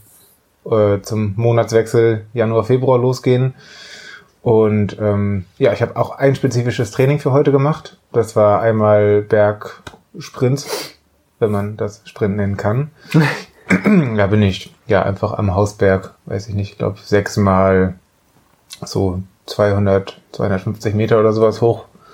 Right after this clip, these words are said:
hochgerannt. Ähm, ja, das macht Spaß auf jeden Fall. Werde ich vielleicht auch, auch wenn ich jetzt in den nächsten Wochen keinen weiteren Cross-Wettkampf vorhab, nochmal machen, weil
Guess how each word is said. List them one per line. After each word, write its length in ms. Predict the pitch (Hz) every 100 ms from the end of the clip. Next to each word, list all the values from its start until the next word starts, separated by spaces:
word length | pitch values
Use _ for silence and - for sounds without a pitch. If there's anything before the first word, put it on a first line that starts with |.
| - - - - - _ -
hochgerannt. 800 | 131 - 120 113 120 120 - -
Ähm, 480 | 107 101 98 95 -
ja, 380 | 104 92 90 92 _ _ _
das 320 | - 113 - _ -
macht 260 | 113 90
Spaß 340 | - 107 127 -
auf 160 | -
jeden 180 | 120 120
Fall. 360 | - 117 123 120 -
Werde 180 | 101
ich 100 | 95
vielleicht 400 | - 104 104 -
auch, 340 | 107 104 - - _
auch 260 | - - 101
wenn 120 | 104
ich 120 | 104
jetzt 260 | 107 101 -
in 80 | 110
den 80 | 104
nächsten 300 | 104 107 107
Wochen 240 | 98 107
keinen 420 | 107 107 110 110
weiteren 380 | 110 113 110 107
Cross-Wettkampf 560 | - 110 - 104 110 104
vorhab, 240 | 113 110
nochmal 360 | 117 127 123 120
machen, 480 | 120 127 127 123 - - - - - - _ -
weil 380 | 101 98 98